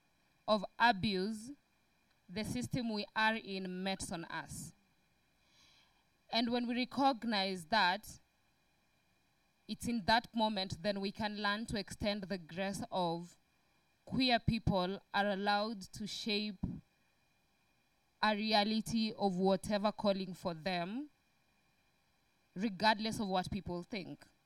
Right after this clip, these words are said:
Now, that does not negate the fact that just because you go, for example, to a country, I'll use a, a country like Canada, right? Just because you go to a country like Canada doesn't mean everything will be rosy.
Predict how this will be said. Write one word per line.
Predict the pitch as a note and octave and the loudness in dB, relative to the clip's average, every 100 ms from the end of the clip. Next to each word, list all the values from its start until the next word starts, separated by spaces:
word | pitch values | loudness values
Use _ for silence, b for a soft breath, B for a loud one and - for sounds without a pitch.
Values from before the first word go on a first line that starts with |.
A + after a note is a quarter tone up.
| _ b b | _ b b
Now, | G3+ G3+ G3 F3 | -2 0 -2 2
that | B3 C#4+ A3+ | 4 4 2
does | A3+ G3 | -4 -2
not | B3+ | -4
negate | G#3 F#3 G#3 | -4 -4 -4
the | G3 | -4
fact | - G3 - | -2 -2 -2
that | E3+ E3+ E3+ - - _ E3+ | -4 -4 -6 -14 -20 _ -4
just | B3 A#3 | -2 -2
because | C#4 B3+ A#3+ G#3 | -2 2 2 0
you | F#3+ | -2
go, | G#3+ | -2
for | G#3+ | -2
example, | G3+ F#3+ G3 G#3 G3 | -2 2 2 2 -2
to | F#3+ | -2
a | E3+ | -2
country, | F#3 F#3 E3+ | -2 -4 -2
I'll | F#3+ | -2
use | F#3+ G#3+ E3 D3+ _ | -2 -6 -8 -14 _
a, | - F#3 F3 | -2 0 0
a | F#3+ | -4
country | G3+ G3 E3+ | -4 -4 -4
like | F3+ E3 - | -6 -6 0
Canada, | C#4 A#3 E3 D3+ | 2 2 -2 -4
right? | D#3 G3+ D4 - B B | -2 0 -2 -8 B B
Just | A#3+ C4+ | -4 -2
because | D#4+ B3+ A#3+ | 0 0 0
you | |
go | G3+ A#3 | -2 -2
to | G3+ | 0
a | |
country | G3 G#3+ G#3 | -2 -4 -4
like | F#3+ - | -6 -4
Canada | A#3 A3+ G3+ | -4 -2 -2
doesn't | G3 A#3 B3 E3+ | -4 -2 -4 -4
mean | A3 G#3 | -4 -2
everything | G3 F3 G#3+ G3 | -4 -4 -4 -4
will | F3+ E3+ | -2 -4
be | D3+ | -2
rosy. | F3 G3 E3+ D3+ | 0 0 0 -4